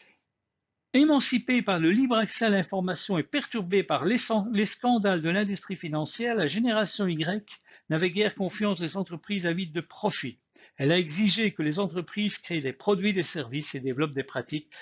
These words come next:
qui aient un impact sur l'environnement, la société. C'est ainsi que le marketing trois point zéro s'est développé et qu'avec l'arrivée de la digitalisation, le marketing quatre point zéro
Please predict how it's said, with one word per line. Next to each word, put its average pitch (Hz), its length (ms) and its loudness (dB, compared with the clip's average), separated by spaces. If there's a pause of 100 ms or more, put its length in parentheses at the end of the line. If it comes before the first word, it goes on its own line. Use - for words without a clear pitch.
(320)
qui 151 220 2
aient 151 60 4
un 147 160 0
impact 185 340 -2
sur 156 180 -4
l'environnement, 143 800 -2 (440)
la 180 120 0
société. - 560 -6 (1040)
C'est - 240 -4
ainsi 214 440 2
que 139 100 -6
le 135 80 -2
marketing 190 580 -2 (360)
trois 208 240 -2
point 175 180 -2
zéro 135 300 -4
s'est 294 200 4
développé 180 640 2 (340)
et 254 280 4
qu'avec 165 420 -2
l'arrivée 190 640 2
de 135 160 -2
la 123 200 -2
digitalisation, 170 1300 -2 (380)
le 147 180 2
marketing 202 640 0
quatre - 220 -2
point 185 240 0
zéro 147 500 -6